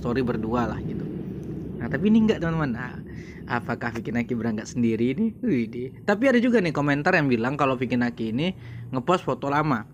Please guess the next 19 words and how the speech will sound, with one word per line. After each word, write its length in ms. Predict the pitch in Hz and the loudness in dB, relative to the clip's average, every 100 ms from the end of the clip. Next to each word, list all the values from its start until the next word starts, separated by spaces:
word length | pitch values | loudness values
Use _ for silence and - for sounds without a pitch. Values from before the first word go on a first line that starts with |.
| - - - - 147 | -20 -20 -20 -6 0
Karena 160 | 185 | 2
bajunya 560 | 175 151 156 202 127 127 | 4 4 4 4 4 4
itu 160 | 139 | 2
mirip 240 | 185 165 165 | 4 4 4
dengan 240 | 143 131 | 2 2
baju 240 | 127 123 151 | 2 2 2
ketika 320 | 139 120 147 | 0 2 2
balik 320 | 127 120 135 | 2 2 0
dari 160 | 120 113 | -2 0
Turki 240 | 120 127 | -2 -2
kemarin. 480 | 120 123 139 117 135 | 0 0 2 0 -2
Hmm. 260 | 151 160 110 - - - - - - - - - - - - - - | -2 -2 -2 -10 -20 -20 -20 -14 -14 -14 -20 -20 -20 -20 -20 -20 -4
It 160 | 131 | -2
is 80 | 123 | 0
what 160 | 127 123 | 2 4
it 160 | 127 | 4
is, 80 | 127 | 2
teman-teman 400 | 113 117 113 107 | 0 0 0 0
ya. 140 | 110 | -4